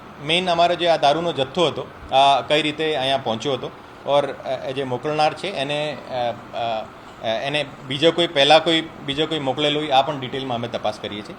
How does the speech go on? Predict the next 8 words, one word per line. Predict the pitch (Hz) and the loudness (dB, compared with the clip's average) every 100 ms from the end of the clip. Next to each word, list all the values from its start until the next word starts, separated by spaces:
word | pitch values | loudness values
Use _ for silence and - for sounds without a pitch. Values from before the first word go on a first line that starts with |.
| - - - | -18 -20 -2
બાકી | 139 143 180 185 180 - - | 0 2 0 -2 -4 -8 -4
અમારી | 147 156 170 | 2 2 2
અત્યારે | 143 170 170 | 2 2 2
જે | 165 | -2
છે, | 165 175 160 | -2 -2 0
અત્યાર | 135 165 170 | 2 4 4
સુધીની | 175 160 175 170 | 2 -4 -6 -2
જે | 175 175 | -2 -2